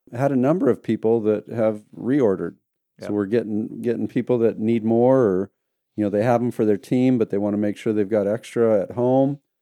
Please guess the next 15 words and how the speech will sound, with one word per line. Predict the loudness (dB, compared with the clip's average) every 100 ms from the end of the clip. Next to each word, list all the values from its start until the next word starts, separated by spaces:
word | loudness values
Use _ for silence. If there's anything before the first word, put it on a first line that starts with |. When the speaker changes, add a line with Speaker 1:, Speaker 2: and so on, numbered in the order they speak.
| _ -10
Speaker 1:
So | 0 4
many | 4
good | 4 2 2
things | 0 0
about | 2 2 0
'em, | -2 -6 _
from | -2 0 0 -2 -4 -8 -6
the | 0 2 0 -2 -6 _
quality | 2 4 4 2 0 -2 -4 -10 _
feedback | -2 2 2 0 -2
that | -4
they're | -2
getting | 0 0 2 -2 -4 _ _ _ -4
to | 0 2 2 0 -2 -6 -4
the | -2 0